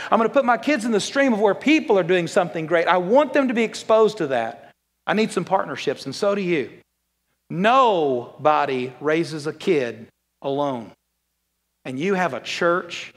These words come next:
that I promise you loves investing in kids. Loves it, loves it.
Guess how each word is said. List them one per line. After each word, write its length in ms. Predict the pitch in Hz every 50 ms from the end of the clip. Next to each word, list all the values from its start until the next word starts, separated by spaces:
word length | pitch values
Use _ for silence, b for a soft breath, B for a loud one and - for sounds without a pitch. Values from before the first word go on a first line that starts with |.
| b b b _ -
that 100 | 139 135
I 140 | 135 143
promise 600 | 139 - - 190 185 170 151 143 127 117 - -
you 260 | 131 117 117 113 - - -
loves 440 | - 131 139 143 135 123 117 107 -
investing 480 | 113 113 107 120 113 - - - 120 113
in 80 | 110
kids. 400 | 107 - - 120 120 _ - - _ _ _ _ _ _ _ _ _ _ _ -
Loves 320 | 113 127 123 117 113 113
it, 80 | 135 135 _ _ _ _ _ _
loves 320 | - 151 147 135 123 110 123
it. 100 | 131